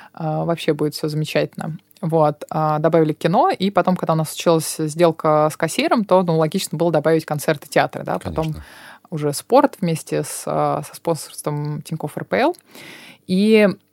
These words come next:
Speaker 1: ну, скажем так, когда уже была вся эта махина закручена, да, и она уже там сформировалась какой-то определенный набор кнопочек, мы поняли, что им становится тесно жить вместе с платежами,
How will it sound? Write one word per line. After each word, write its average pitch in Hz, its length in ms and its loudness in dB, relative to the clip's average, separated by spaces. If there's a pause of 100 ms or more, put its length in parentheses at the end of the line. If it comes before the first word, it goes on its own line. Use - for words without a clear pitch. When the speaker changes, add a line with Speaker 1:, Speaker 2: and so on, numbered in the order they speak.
(220)
Speaker 1:
ну, 202 80 0
скажем 202 260 2
так, 185 140 4
когда 180 280 6
уже 185 200 6
была 180 240 4
вся 180 160 0
эта 160 500 4
махина 170 400 0
закручена, 165 600 2
да, 165 200 4
и 170 60 4
она 156 200 0
уже 156 160 -4
там 151 340 -2
сформировалась 165 500 6
какой-то 160 240 -4
определенный 170 400 2
набор 156 260 4
кнопочек, 285 560 0
мы 160 120 -2
поняли, 196 320 2
что - 180 -4
им 170 100 2
становится 175 480 2
тесно 165 340 2
жить 156 240 -4
вместе 160 260 -4
с - 40 -10
платежами, 233 640 2